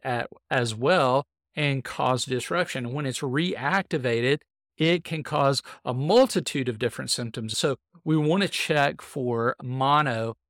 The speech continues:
as well anytime that we're looking at somebody that potentially has been diagnosed with long covid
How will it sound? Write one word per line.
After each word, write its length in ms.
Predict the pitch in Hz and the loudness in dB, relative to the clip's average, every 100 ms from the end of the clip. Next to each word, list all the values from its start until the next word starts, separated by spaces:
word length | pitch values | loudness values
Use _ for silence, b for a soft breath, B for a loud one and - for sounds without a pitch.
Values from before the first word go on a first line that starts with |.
| _ | _
as 260 | - 117 107 | -4 -4 0
well 300 | 165 233 165 | 2 2 2
anytime 560 | 165 156 156 - 156 | 0 -2 -4 -4 -2
that 160 | 147 143 | -2 -4
we're 140 | 117 | -4
looking 400 | 120 135 156 143 | -2 -4 -4 -2
at 140 | 120 120 | -2 -2
somebody 420 | 135 127 120 123 | -4 -2 0 0
that 420 | 113 107 110 104 | -2 -6 -8 -10
potentially 480 | - 147 156 - 143 | -6 -2 -2 0 -2
has 120 | 117 | -2
been 260 | 113 113 110 _ _ _ | -2 -4 -6 _ _ _
diagnosed 640 | 143 131 127 120 117 120 | 2 2 2 -2 -4 -4
with 140 | 120 117 | -8 -10
long 260 | 110 104 92 | -10 -10 -10
covid 440 | - 185 175 | 0 4 4